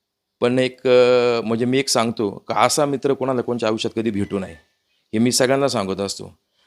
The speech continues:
कारण मित्राच्या नावाखाली गोड बोलायचं, प्रचंड गोड बोलायचे, आपले कामं साधून घ्यायची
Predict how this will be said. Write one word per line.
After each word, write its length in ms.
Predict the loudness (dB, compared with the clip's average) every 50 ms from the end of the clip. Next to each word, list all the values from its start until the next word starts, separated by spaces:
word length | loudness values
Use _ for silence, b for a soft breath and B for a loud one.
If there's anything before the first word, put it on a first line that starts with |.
| _ _ 2
कारण 200 | 2 4 4 4
मित्राच्या 460 | 2 0 2 2 2 2 4 4 4
नावाखाली 460 | 6 6 6 6 4 2 2 0 -4 -8 -14 _ _ _ _ _ _ -20 _ -4 2
गोड 200 | 4 4 4 6
बोलायचं, 420 | 4 4 4 4 2 2 0 -2
प्रचंड 340 | 0 -2 -2 -2 0 -2 0
गोड 200 | 0 0 0 0
बोलायचे, 360 | 0 0 0 -2 -2 -2 -4
आपले 180 | -4 -2 -4 -2
कामं 240 | -2 0 0 0
साधून 360 | -2 2 0 2 2 2 4 4
घ्यायची 340 | 4 2 2 0 -6 -12